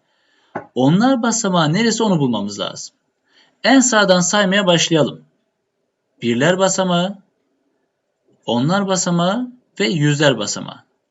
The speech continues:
Onlar basamağı ne çocuklar? Sağdan ikinci yer. O zaman onlar basamağın basamak değerini yazarken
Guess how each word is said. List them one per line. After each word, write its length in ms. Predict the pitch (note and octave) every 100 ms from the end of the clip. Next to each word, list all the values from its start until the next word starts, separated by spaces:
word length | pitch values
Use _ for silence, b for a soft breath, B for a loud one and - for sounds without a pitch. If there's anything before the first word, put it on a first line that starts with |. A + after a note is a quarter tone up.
| _
Onlar 380 | C3 C#3 G3 A#3+
basamağı 480 | A#3 A#3 A3 A3+ A3+
ne 320 | B3 B3 A#3+
çocuklar? 800 | - E3 D3+ D3+ E3 C4 - - _
Sağdan 800 | - - - C#3+ D3+ D3+ G#3+ A#3
ikinci 400 | - - C#3 B2+
yer. 280 | A#2 F2 - _ _
O 100 | C#3+
zaman 280 | G3+ G3+ -
onlar 400 | - E3 G3+ G#3+
basamağın 520 | G#3 G#3 G3 G3 F#3+
basamak 460 | D#3+ D#3 F#3+ G#3+ G#3+
değerini 240 | E3+ C#3
yazarken 680 | A#2 A#2+ G#3 F3+ C#3+ E3+